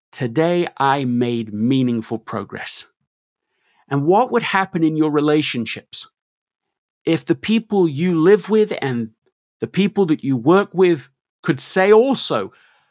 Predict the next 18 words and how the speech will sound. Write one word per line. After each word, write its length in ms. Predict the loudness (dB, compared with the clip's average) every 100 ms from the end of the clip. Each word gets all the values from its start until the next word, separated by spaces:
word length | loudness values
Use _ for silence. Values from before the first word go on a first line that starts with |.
| _ _ _ _
"Today 500 | -2 2 2 6 4
I 300 | 4 0 0
made 400 | 0 2 0 -2
meaningful 560 | 0 2 2 0 -2 -8
progress"? 720 | -2 -2 -2 -6 -10 -12 -14 _ _ _ _
Oh, 160 | -8 -8 -12
think 640 | -6 0 2 0 -4 -20 _ _
of 220 | -4 -2 0
the 80 |
momentum 760 | 0 2 2 2 2 0 -6 -16 _ _ _ -8
that 160 | -6
you 100 | -2
would 140 | -2 -2
experience. 720 | -6 -8 -4 -2 -4 -8 -16 -16 -20 _ -2
No 520 | 2 4 4 0 -4 _ _ _ -4
more 560 | 0 2 2 0 -2 _ _ -8
motion 640 | -2 2 4 4 0 -4
sickness. 640 | -6 -10 -14 -18 -12 -12